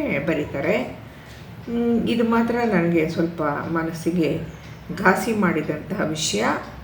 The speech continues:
ಯಾಕೆ ಅಂತಂದರೆ, ನನಗೆ ಗೊತ್ತಿರಲಿಲ್ಲ. ಪತ್ರಿಕೆಯಲ್ಲಿ ಬಂದಿರಬಹುದು ಅಂತ ಕಾಣಿಸುತ್ತೆ, ಅಲ್ಲಿ ಇಲ್ಲ ಅಂತ ಕಾಣಿಸುತ್ತೆ.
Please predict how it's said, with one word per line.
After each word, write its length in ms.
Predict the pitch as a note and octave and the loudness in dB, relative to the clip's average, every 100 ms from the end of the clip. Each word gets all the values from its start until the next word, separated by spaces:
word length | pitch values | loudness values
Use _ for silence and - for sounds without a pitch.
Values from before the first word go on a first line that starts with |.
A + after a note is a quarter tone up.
| - - - - | -16 -18 -18 -2
ಯಾಕೆ 280 | G3+ G#3 A3 | 0 2 2
ಅಂತಂದರೆ, 840 | G#3 G#3 F#3+ F#3 G#3 F3+ G3 - - - - | 2 4 4 6 6 4 2 -6 -14 -16 -2
ನನಗೆ 400 | F#3 F#3 F3+ F#3+ | 2 4 4 4
ಗೊತ್ತಿರಲಿಲ್ಲ. 720 | F3 G#3 - B3+ G3 C#3+ C3+ - - - - | 4 2 0 0 2 2 0 -4 -6 -10 -4
ಪತ್ರಿಕೆಯಲ್ಲಿ 540 | D#3 - E3+ F3+ G3+ | -2 2 2 4 6
ಬಂದಿರಬಹುದು 720 | F3 G3 A3 - F#3 A3 A3+ A3+ | 6 6 4 2 2 2 2 0
ಅಂತ 220 | G#3 - | 0 -2
ಕಾಣಿಸುತ್ತೆ, 760 | D#3+ D#3 C#3+ - B3+ D#4+ - - - - - - - - | -2 -4 -6 -2 0 0 -4 -16 -18 -18 -18 -20 -18 -6
ಅಲ್ಲಿ 460 | G3+ G3+ G3 F#3+ F3 | 0 2 4 6 6
ಇಲ್ಲ 480 | - - G#3+ G#3 G3 | 4 0 0 2 4
ಅಂತ 380 | D3+ C#3+ E3 F3 F3 - - - | 4 2 -2 -4 -4 -6 -12 -4
ಕಾಣಿಸುತ್ತೆ. 540 | E3+ - C#3+ - - | -4 -2 -6 -4 -6